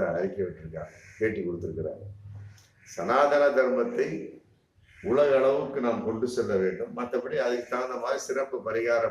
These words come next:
பூஜை பதினோரு நாள் வந்து விரதமெல்லாம் எடுத்து பண்ணிட்டு இருக்கிறாரு. இன்னைக்கு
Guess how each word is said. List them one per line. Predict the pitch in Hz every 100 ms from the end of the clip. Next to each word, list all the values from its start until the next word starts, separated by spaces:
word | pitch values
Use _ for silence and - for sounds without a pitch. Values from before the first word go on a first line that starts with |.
| 95
பூஜை | 101 131 -
பதினோரு | 117 120 120 117 117
நாள் | 120 104
வந்து | 107 117
விரதமெல்லாம் | 110 113 113 120 110
எடுத்து | 101 -
பண்ணிட்டு | 101 101 101
இருக்கிறாரு. | 87 80 80 80 - _ _ _ _ _ - - - - -
இன்னைக்கு | 131 143